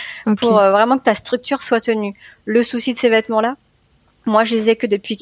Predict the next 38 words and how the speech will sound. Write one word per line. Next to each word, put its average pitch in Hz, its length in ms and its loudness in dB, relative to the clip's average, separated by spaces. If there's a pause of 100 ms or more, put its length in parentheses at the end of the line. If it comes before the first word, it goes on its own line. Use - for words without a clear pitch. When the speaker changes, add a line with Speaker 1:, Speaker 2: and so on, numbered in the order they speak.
(160)
Speaker 2:
euh, 196 120 0
quelques 233 360 -2
a-, 214 160 4
enfin, 196 240 -2
depuis 196 240 -8
deux 240 180 0
ans, 247 120 0
je 233 100 -8
crois, 254 240 0 (460)
parce 214 200 2
que 202 600 4
faut 220 100 -2
savoir 220 360 0
qu'à 220 100 2
la 202 100 4
base, 214 240 2
donc 202 140 -6
c'est, 190 360 -2
c'est, 196 200 -8 (380)
à 202 40 0
la 202 100 4
base, 254 120 0
c'est - 100 -10
fait 247 80 -2
pour 220 140 0
les, 185 240 -2
les 190 180 0
grands 208 220 0
brûlés 202 400 0
et 196 100 0
non 190 180 -4
pour 196 140 -6
les 175 160 -4
syndromes 190 400 -4
des 180 120 -4
lères 170 160 0
dans 170 120 -6
l'os. 247 260 -6